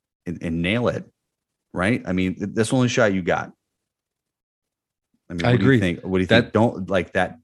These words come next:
Speaker 1: and we're talking the end time in particular. Like, don't waste it. I don't
Speaker 2: Oh, no.
Speaker 1: think. I,
Speaker 2: And,
Speaker 1: I,
Speaker 2: and I missed that
Speaker 1: I don't know.
Speaker 2: opportunity in the beginning too. I,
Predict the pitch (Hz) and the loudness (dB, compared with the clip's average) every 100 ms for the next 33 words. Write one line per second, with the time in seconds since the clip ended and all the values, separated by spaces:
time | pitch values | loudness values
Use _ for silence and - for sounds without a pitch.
0 | - - - 98 80 90 90 98 90 87 | -20 -20 -8 -8 -6 -10 -4 -4 -2 -6
1 | 82 82 80 85 82 82 78 71 - _ | -6 -8 -8 -6 -8 -8 -8 -10 -14 _
2 | _ 85 71 80 82 78 78 73 82 78 | _ -12 -10 -8 -8 -8 -8 -6 -6 -2
3 | 107 120 87 85 87 - 76 - _ _ | 2 2 2 0 -2 -6 -10 -12 _ _
4 | _ 85 78 117 110 95 92 _ _ _ | _ -6 0 4 4 2 -4 _ _ _
5 | _ _ _ 92 104 123 - - _ _ | _ _ _ -6 2 2 2 -10 _ _
6 | _ 117 147 156 147 143 123 123 113 - | _ 4 6 6 4 6 6 6 2 2
7 | 123 113 98 101 101 104 92 - 101 87 | 2 4 2 0 0 0 0 -2 -2 2
8 | 104 104 | 2 0